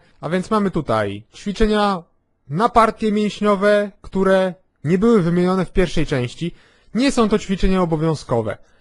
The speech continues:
Są to ćwiczenia dla osób zaawansowanych, które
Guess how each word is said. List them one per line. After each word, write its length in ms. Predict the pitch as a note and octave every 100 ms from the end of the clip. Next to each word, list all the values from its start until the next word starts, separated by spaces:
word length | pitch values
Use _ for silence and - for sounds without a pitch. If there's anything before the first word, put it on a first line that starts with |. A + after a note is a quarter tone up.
| _ _
Są 420 | - F3+ E3 D3
to 220 | D#3 G#3+
ćwiczenia 540 | - E3+ - F#3+ G#3
dla 140 | D#3 D#3+
osób 280 | F3+ F3 D3
zaawansowanych, 800 | D#3 C3+ C#3 C3+ C#3+ E3+ E3+ -
które 480 | - - E3+ C3